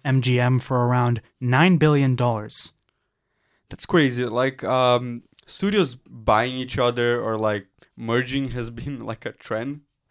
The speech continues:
Speaker 2: in the past few years in Hollywood. This one is, is, it's a little bit weird because it is, like, a streaming service and an outright studio. So I'm,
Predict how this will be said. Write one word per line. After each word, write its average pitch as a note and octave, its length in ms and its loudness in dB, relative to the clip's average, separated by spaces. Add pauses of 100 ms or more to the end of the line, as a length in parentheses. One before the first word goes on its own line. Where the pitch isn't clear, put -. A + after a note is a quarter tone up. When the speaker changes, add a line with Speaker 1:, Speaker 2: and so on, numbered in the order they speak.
(240)
Speaker 2:
in C#3+ 120 -8
the D3 80 -2
past D#3 280 0
few F3 140 4
years E3+ 380 2
in E3+ 140 -8
Hollywood. F3 520 0 (500)
This D3+ 280 -2
one F#3+ 220 2
is, D3+ 180 0
is, A#2+ 320 -6 (300)
it's B2 140 -8
a C3+ 60 0
little E3 180 2
bit C#3 160 4
weird C#3 260 4
because B2+ 380 -2
it B2 80 -2
is, B2 100 -6
like, A#2+ 180 -2
a A#2+ 40 -12
streaming C#3+ 440 -6
service C#3+ 420 -6
and A#2 180 -8
an A#2 100 -4
outright A#2+ 640 -6
studio. A2+ 520 -8 (560)
So B2 280 2
I'm, - 220 0